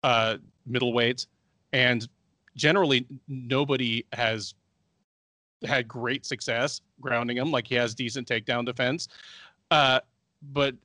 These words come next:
Park was able to get him down a, a couple of times and really made the best of it. I expect that he'll be able to do that to Nchukwi. There's always the chance he'll get caught with something huge early and just get flatlined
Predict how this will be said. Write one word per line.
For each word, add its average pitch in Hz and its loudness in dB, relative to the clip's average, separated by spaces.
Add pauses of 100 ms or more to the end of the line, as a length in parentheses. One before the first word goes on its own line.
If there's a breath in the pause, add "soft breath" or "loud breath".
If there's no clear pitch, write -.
(160)
Park 147 4
was 139 -2
able 139 -2
to 123 -4
get 127 0
him 123 -2
down 123 0
a, 113 0
a - -8
couple 135 -4
of 113 -6
times 127 -2
and 113 -6
really 117 0
made 110 -2
the 113 -8
best 107 -4
of 123 -6
it. 156 0 (1120 soft breath)
I 165 6
expect 185 2
that 151 -2
he'll 156 -2
be 127 -2
able 120 -2
to 117 -10
do 113 -8
that 110 -4
to 117 -10
Nchukwi. 110 -10 (160)
There's 139 0 (160)
always 165 4
the 143 -4
chance 131 0
he'll 135 0
get 127 0
caught 127 2
with 123 -10
something 120 -6
huge 120 -4
early 113 -2 (680)
and 123 2
just - -4
get 113 -4
flatlined 127 0